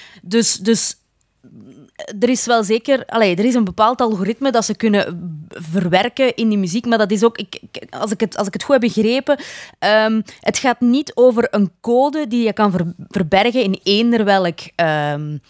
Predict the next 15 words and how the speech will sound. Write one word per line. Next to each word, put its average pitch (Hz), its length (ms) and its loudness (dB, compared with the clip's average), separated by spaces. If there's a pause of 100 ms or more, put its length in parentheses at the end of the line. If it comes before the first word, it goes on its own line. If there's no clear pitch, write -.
(200)
audio, 254 640 2
audiofile, 285 800 0 (300)
maar 208 440 0
eerder 262 420 2
over 220 320 0
een, 208 220 2
ehm, 180 440 0 (600)
als 226 180 0
je 220 100 -6
een 214 100 -6
audiofile 254 580 2
op 254 120 -4
een 208 100 -2
bepaalde 233 220 2
manier 233 440 2